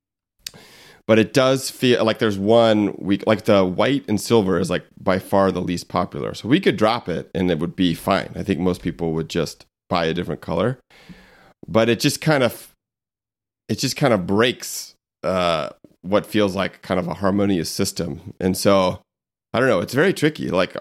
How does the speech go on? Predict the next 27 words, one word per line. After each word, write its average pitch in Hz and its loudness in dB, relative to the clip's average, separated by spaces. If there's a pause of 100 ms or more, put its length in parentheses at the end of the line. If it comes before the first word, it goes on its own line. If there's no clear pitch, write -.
all 107 -2
this 107 -2 (120)
colorway 92 0
stuff - -8
is, - -10 (960)
it's - -10
really 117 0
hard 104 0
to 95 -4
know 92 2
how 85 -2
to 82 -6
make 82 -4
those - -12 (160)
decisions 98 -8
'cause 107 -4
you 127 2
never 135 4
know, 117 4
like, 87 0 (220)
how 113 -2
much 120 -4
delight 98 -2
is 98 -2
that 104 -2
color 104 0
combination 101 0